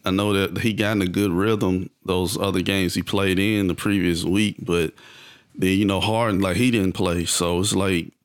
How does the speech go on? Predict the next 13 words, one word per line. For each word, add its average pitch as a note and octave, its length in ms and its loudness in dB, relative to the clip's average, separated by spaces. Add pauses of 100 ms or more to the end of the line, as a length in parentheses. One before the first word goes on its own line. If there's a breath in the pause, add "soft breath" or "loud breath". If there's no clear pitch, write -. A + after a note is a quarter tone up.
(120)
they G2+ 220 -2
still, G#2+ 640 0 (1200 loud breath)
I, A2+ 200 -2
I A#2 180 0
give A#2+ 260 2
them A2 160 2
more G#2 300 2
of G2 40 2
a - 20 0
slight G#2+ 320 0
of F#2+ 120 0
an F2+ 80 2
edge G#2 580 2